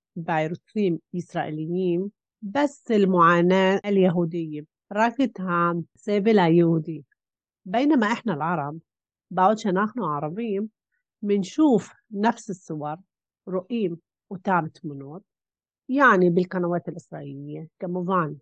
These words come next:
בערוצים ישראליים, וכמן אל-מוענה אל-פלסטיניה, וגם הסבל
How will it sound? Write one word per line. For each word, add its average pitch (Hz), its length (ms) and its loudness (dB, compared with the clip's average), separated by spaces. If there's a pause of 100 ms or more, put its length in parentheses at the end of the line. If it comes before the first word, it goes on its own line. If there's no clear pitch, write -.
(140)
בערוצים 165 1120 -6
ישראליים, 160 800 -10 (640)
וכמן 233 760 6 (140)
אל-מוענה 180 640 4
אל-פלסטיניה, 202 920 -2 (880)
וגם 175 480 2 (600)
הסבל 165 540 -2